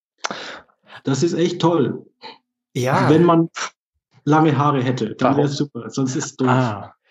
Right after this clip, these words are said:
Speaker 2: Weil,
Speaker 3: okay.
Speaker 2: weil, weil, weil Tobi, äh, Tobi, das wär doch was für dich. Da,
Speaker 3: Ah,
Speaker 2: da
Speaker 3: nee, muss noch ein bisschen.
Speaker 2: Ja, ein bisschen muss noch. <laughs> Ja, obwohl ich hab hier grad die längsten Haare, ne?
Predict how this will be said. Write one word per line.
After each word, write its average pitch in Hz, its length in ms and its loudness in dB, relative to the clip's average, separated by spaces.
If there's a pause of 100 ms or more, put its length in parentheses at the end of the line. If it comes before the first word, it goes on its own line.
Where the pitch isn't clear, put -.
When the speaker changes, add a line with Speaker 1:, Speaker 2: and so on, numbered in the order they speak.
(100)
Speaker 2:
Weil, 123 120 -2
Speaker 3:
okay. 113 320 0
Speaker 2:
weil, 135 220 0
weil, 139 160 2
weil 131 160 0
Tobi, 185 380 0
äh, 208 340 0
Tobi, 180 300 -2
das 127 160 -4
wär 185 100 -2
doch 165 140 -2
was 127 140 -2
für 123 100 -6
dich. 104 280 -6 (680)
Da, 247 440 4
Speaker 3:
Ah, 302 60 4
Speaker 2:
da 262 80 6
Speaker 3:
nee, 254 280 6
muss 233 200 4
noch 165 100 4
ein 135 200 2
bisschen. 113 400 0
Speaker 2:
Ja, 165 160 2
ein 175 100 2
bisschen 190 220 -2
muss 156 120 -2
noch. 147 160 -2
<laughs> - 1800 -2
Ja, 143 100 4
obwohl 147 200 2
ich 175 120 0
hab 220 100 0
hier 143 100 0
grad 113 180 0
die 117 60 -2
längsten 107 420 -4
Haare, 107 260 -2
ne? 123 160 -4